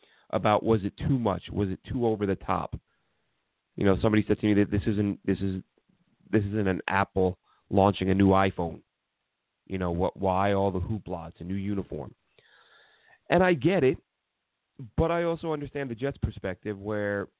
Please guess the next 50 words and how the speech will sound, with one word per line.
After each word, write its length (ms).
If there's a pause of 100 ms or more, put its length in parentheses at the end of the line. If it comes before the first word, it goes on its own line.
(160)
this 280
is, 300 (960)
I 60
mean, 160
listen, 280 (200)
th-, 220
and 220
this 80
is 80
what 160
I 80
said 160
in 80
my 80
reply 380
on 40
Twitter. 300 (640)
They're 160
not 180
Apple, 320
but 160
they 140
are 140
a 40
multi-billion 720
dollar 280
business. 380 (1400)
They're 120
trying 220
to 60
get 140
their 100
customers 540
fired 380
up. 220 (100)
This 180
is 140
supposed 300
to 40
be 140
a 20
turning 300
point 220
now. 120
Christopher 380
Johnson 360
said 120
it 60
last 260
year 260